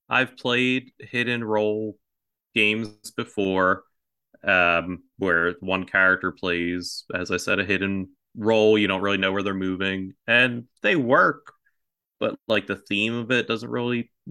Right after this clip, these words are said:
work for me. Um, I'm trying to think which ones I played. I played, like, uh,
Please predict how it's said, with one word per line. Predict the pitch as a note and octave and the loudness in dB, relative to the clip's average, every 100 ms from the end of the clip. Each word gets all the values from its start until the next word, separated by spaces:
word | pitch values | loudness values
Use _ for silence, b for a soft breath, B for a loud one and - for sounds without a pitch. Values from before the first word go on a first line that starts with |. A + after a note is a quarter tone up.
| - | -6
work | A#2 A2+ - - | -2 -2 -4 -4
for | B2 | -2
me. | A#2+ A#2+ A#2+ A#2 | 0 2 2 0
Um, | A#2 G2 F#2+ F#2 F#2 F2+ F#2 F#2 G2+ | 0 0 0 2 0 -2 -6 -10 -14
I'm | |
trying | - D#3 | -4 -2
to | C3 | 0
think | A2+ G#2 | -2 -2
which | G2 - | -4 -2
ones | F#2+ F2+ | -4 0
I | F2+ | -2
played. | - F2+ E2+ F2 | 0 0 2 2
I | - | 0
played, | B2 G#2+ | -4 -2
like, | G2 F#2 - - - | 0 0 -4 -16 -8
uh, | F#2 E2+ E2+ | -6 -4 -4